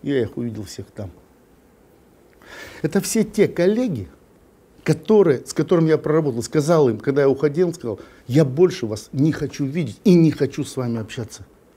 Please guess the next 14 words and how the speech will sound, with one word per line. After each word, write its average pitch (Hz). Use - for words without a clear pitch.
Не 180
хочу, 143
не 175
мое, 185
устал". 151
Я 156
их -
всех -
увидел. 123
Вы 160
знаете, 240
когда 226
вы 220
заходите 220